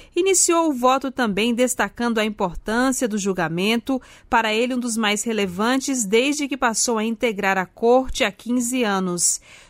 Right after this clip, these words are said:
Toffoli afirmou que há uma imunidade total aos conteúdos e perfis falsos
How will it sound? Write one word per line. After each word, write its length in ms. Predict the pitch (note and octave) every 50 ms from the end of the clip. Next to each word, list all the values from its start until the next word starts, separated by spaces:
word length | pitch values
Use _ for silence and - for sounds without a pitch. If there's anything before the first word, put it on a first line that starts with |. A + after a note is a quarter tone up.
| _ -
Toffoli 520 | - C#4 C4+ C#4 C#4+ C#4 - D4+ C#4 C#4 C4+
afirmou 600 | B3+ B3 - C4+ A#3+ G#3 G3 G3+ G#3+ A3+ A#3+ A#3+
que 220 | - - C4 B3+
há 100 | A3 A3
uma 260 | A3+ A#3+ A#3+ B3 A3+ -
imunidade 720 | - D4 E4+ F4 F4+ F4 F4 D4 G#3 G3+ G3 G#3 G3+ G3+ F#3+
total 580 | - - C#4+ E4 D#4+ _ - A3+ G#3 A3+ C4+
aos 240 | C#4+ C4+ C4 B3+ -
conteúdos 960 | - - B3+ A3+ A3 G#3 G3 F3 E3 D#3+ G3+ A#3+ C#4+ D#4 D4 D4 D4 C4+ -
e 80 | C#4 B3
perfis 680 | - G#3+ G3 G3+ - - - F#3+ F3+ F3 - - -
falsos 840 | - - G3 F3 F3 F#3+ A3 B3 B3+ - - - D4 C#4 - - -